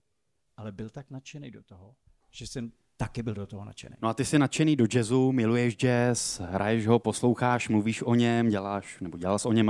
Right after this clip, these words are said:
Speaker 2: pořád na Č T Art, ale zajímá mě vlastně stejná otázka jako na Karolínu, jestli si připadáš jako popularizátor nějakého undergroundu nebo okrajového žánru, který není mainstream.
Speaker 1: Eh, jazz zcela jistě není mainstream, protože co je, co je mainstream? Mainstream je Karel Gott.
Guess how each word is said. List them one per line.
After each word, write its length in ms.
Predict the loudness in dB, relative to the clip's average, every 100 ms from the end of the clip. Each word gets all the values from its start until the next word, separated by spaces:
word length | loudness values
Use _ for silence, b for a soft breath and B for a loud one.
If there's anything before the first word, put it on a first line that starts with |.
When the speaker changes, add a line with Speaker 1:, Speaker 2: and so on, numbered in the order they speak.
| 2
Speaker 2:
pořád 420 | 2 4 2 0 B B B
na 100 | 0
Č 180 | 2 2
T 160 | 2
Art, 280 | 2 2 0 B B
ale 260 | -2 0 0
zajímá 300 | 0 0 2
mě 100 | 2
vlastně 200 | 2 0
stejná 260 | 2 2 2
otázka 420 | 2 0 0 -2
jako 160 | 0 0
na 100 | 2
Karolínu, 560 | 2 2 2 2 2 B B -6
jestli 200 | -2 0
si 120 | 0
připadáš 540 | 0 0 2 2 0
jako 200 | 0 -2
popularizátor 840 | 0 -2 2 2 2 0 2 2 2
nějakého 420 | 0 0 2 0 0 2
undergroundu 520 | 2 2 2 0 -2
nebo 200 | -4 -4
okrajového 640 | -2 0 2 2 2 2
žánru, 380 | 2 0 -2 -4
který 260 | -4 -4 0
není 200 | 0 2
mainstream. 540 | 2 0 -6 -10 -12 _ _ _ _ _ _ -20 b b b
Speaker 1:
Eh, 240 | -2 -2 -2
jazz 400 | -2 -2 -2 -8 _ -10
zcela 420 | -8 -2 -2 0
jistě 300 | -2 -4 -4
není 180 | -2 -2
mainstream, 300 | -4 -6 -8
protože 320 | -8 -8 -10
co 160 | -6 -4
je, 100 | -4
co 160 | -4 -4
je 60 |
mainstream? 420 | -4 -8 -8 -8 -8
Mainstream 380 | -10 -10 -10
je 80 | -10
Karel 280 | -10 -10 -10
Gott. 260 | -12 -16